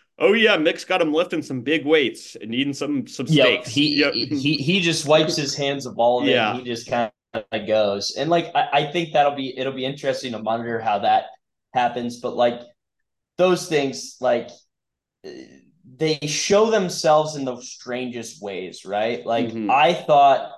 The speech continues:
Speaker 2: you know, uh, a win like you had at Notre Dame was a weight room win, right? Like,
Speaker 1: Mm-hmm.
Speaker 2: I think when you, it, it basically any game that, that
Speaker 1: I, I,
Speaker 2: is
Speaker 1: I
Speaker 2: super
Speaker 1: don't
Speaker 2: lazy.
Speaker 1: think, yeah, honestly, like,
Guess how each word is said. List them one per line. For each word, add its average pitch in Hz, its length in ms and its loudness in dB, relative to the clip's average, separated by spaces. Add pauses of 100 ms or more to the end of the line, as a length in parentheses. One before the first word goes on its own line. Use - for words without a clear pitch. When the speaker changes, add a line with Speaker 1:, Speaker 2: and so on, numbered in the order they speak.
Speaker 2:
you 131 140 -4
know, 120 560 2
uh, 107 420 0 (300)
a 120 100 0
win 139 400 -4
like 135 280 0
you 123 100 -6
had 120 440 0
at 123 300 0
Notre 117 320 -6
Dame 107 460 -6 (100)
was 113 300 -4
a 110 200 -4
weight 113 280 -4
room 117 260 -6
win, 98 320 -6 (260)
right? 113 380 -4
Like, 113 200 -2
Speaker 1:
Mm-hmm. 127 180 0
Speaker 2:
I - 20 -2
think 123 320 -2
when 117 300 -2
you, 143 440 -2 (480)
it, 131 240 -4
it 139 60 0
basically 202 460 0
any 151 320 0
game 135 320 0
that, 123 160 2 (640)
that 156 320 2
Speaker 1:
I, 180 80 4
I, 240 40 8
Speaker 2:
is 269 200 2
Speaker 1:
I 208 140 4
Speaker 2:
super 233 100 -2
Speaker 1:
don't 277 120 4
Speaker 2:
lazy. 247 320 0
Speaker 1:
think, 175 100 -10
yeah, 196 280 2
honestly, 233 720 -4
like, 135 280 -6